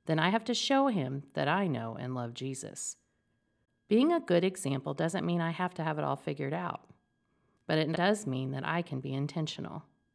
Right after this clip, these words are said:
As my son prepares to meet his Eucharistic Lord, I can show him what it looks like to worship God with my actions,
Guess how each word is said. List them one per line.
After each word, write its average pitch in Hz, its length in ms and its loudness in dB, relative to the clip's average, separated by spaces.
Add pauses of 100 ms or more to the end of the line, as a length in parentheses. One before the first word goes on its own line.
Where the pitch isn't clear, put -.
(1300)
As 185 160 2
my 226 140 6
son 226 280 4
prepares 175 500 0
to 175 100 -2
meet 160 240 0
his 165 200 -6
Eucharistic 160 640 -4
Lord, 131 400 -6 (380)
I 185 100 4
can 220 140 2
show 247 260 2
him 247 80 4
what 233 140 4
it - 80 0
looks 247 260 -2
like 120 280 -6
to 147 100 -10
worship 156 420 -2
God 147 240 -2
with 143 200 -6
my 131 140 -4
actions, 240 680 -4